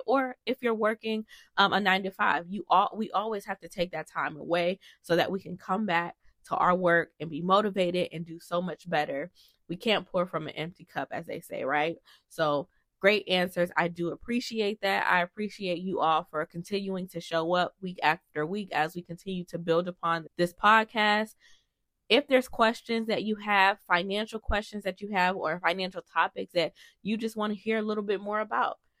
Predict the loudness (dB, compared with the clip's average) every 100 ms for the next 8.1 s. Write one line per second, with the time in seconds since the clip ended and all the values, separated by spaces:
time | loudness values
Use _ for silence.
0 | _ -8 -4 -2 -2 -4 -4 -6 -4 -2
1 | 0 -2 -4 -6 -6 -12 -14 -8 -6 -2
2 | -2 -4 -4 -2 -2 -2 -6 -2 -2 -4
3 | -8 -8 -6 -8 -12 _ -2 0 0 -2
4 | -4 -4 -6 -8 -8 -6 -6 -4 -2 -2
5 | -2 -8 -6 -4 -4 -6 -18 -10 -10 -8
6 | 0 0 0 -4 -6 -6 -10 -2 2 4
7 | 2 0 -6 -18 -20 _ -4 2 2 2